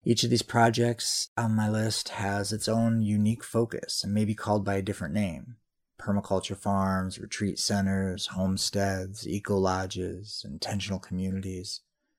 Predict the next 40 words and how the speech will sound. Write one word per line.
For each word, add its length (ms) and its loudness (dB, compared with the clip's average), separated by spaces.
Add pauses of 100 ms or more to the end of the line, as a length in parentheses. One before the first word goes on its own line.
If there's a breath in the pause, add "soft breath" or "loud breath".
But 120 -8
they 60 4
all 140 6
have 220 4
this 240 2
in 100 -4
common. 560 -6 (400)
They 100 -2
choose 300 6
to 100 0
live 260 6
somewhere 560 4
in 60 0
harmony 420 4
with 180 -2
nature. 600 -6 (320)
They 80 2
make 220 4
an 100 4
effort 400 0
to 100 -6
build 460 2
and 140 -2
do 160 2
business 600 0
in 80 -4
an 160 -6
ecologically 800 -4
beneficial 580 -6
way, 440 -2 (340)
and 100 -2
they've 140 0
opened 320 4
their 80 4
doors 720 -2 (240)
to 220 -8
others 420 -4
to 100 -10
join 380 -2
them 280 -12